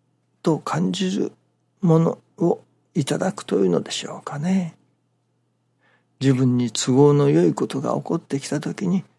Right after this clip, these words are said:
ありがたいと感じる。都合の悪い時というのでしょうか。自分にとって都合が悪い。そういうことが起こってきた時でもありがたいと感じれる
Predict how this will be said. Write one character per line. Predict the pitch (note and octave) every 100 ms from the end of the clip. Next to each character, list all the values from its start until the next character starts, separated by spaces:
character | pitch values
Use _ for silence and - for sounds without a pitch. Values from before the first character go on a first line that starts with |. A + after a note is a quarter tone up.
| _ _
あ | C3+
り | C#3
が | C#3+
た | - C#3+
い |
と | E3 G#3+
感 | - D#3
じ | D#3+ -
る。 | - _ _ _ _ _ _ _ _ _ _ _ _ - - _ _
都 | - D3
合 | E3
の | D#3+ D#3+ - - -
悪 | C#3 E3 A3
い | G3+
時 | C#3+ C3 - - - _ _ _ _
と | D#3
い | C#3+
う | F#3
の | F3+ - _ -
で | D#3
し | -
ょ | - -
う |
か。 | - - _ _ _
自 | C#3 C#3
分 | D#3 D3+
に | D3+
と | C#3 C#3+
っ |
て | - D3+
都 | - -
合 | D3+ F3 F#3+
が | - E2+
悪 | D3 D3 F#3+
い。 | - - _ _ _ _ _ - - _
そ | - - F#3+ A3+
う |
い | G#3
う | G#3 A#3
こ | G#3
と | F#3 A3
が | E3
起 | D3+ C3+
こ | G#2+
っ |
て | G#2 - E2+
き |
た | - -
時 | F2 -
で | F#3 A3+
も | C4 - _ _ _
あ | -
り | C#3
が | D3+ C#3
た | -
い | G3
と | G#3 G3
感 | - -
じ | - -
れ |
る | -